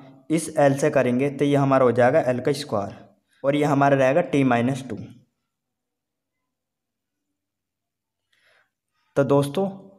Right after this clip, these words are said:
अब दोस्तों, आपको क्या करना है? आपको एम एल का स्क्वायर टी माइनस के टू को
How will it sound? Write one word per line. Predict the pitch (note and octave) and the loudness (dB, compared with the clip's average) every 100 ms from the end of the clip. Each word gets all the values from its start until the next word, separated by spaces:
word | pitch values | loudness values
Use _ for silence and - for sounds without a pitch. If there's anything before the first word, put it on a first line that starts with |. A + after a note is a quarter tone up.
| _ _ | _ _
अब | D3+ D3+ | -10 0
दोस्तों, | D#3 D3+ G3 | 0 2 2
आपको | E3 D3+ F3 | 4 2 -2
क्या | E3 | -2
करना | B2+ A2+ A2+ | 0 0 -2
है? | A2+ - | -4 0
आपको | C3 C#3+ - G3+ | 0 0 0 -2
एम | D3 C#3+ C#3 | 0 0 2
एल | C#3+ E3+ - | 0 -2 -6
का | D3+ | -4
स्क्वायर | C#3 - D3+ F3 - | -4 0 2 2 0
टी | C#3+ | 0
माइनस | C#3+ C#3 C#3 C#3+ | 2 2 0 -2
के | C#3+ | -6
टू | C#3+ C3+ | -6 -6
को | A#2+ | -6